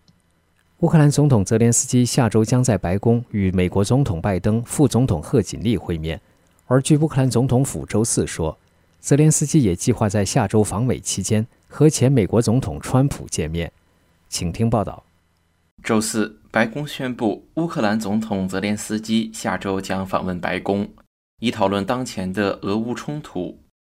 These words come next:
Speaker 2: 白宫新闻秘书长卡林让皮耶尔指出，泽连斯基还将另外会晤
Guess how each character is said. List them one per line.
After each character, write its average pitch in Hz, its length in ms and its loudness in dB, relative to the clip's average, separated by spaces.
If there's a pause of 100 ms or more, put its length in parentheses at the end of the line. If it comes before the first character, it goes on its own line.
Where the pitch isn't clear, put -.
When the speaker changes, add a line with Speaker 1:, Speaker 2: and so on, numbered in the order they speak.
(260)
Speaker 2:
白 143 160 2
宫 160 180 -2
新 165 160 -4
闻 147 100 -4
秘 156 160 -4
书 131 160 -6
长 85 360 -6
卡 92 260 -4
林 95 300 -4
让 117 240 -6
皮 104 220 -10
耶 131 120 -4
尔 98 160 -6
指 95 180 -8
出， 98 400 -6 (380)
泽 147 140 -2
连 165 120 0
斯 165 240 -4
基 160 300 -6
还 113 160 -2
将 123 180 -6
另 135 200 -8
外 110 160 -2
会 127 200 -2
晤 95 300 -4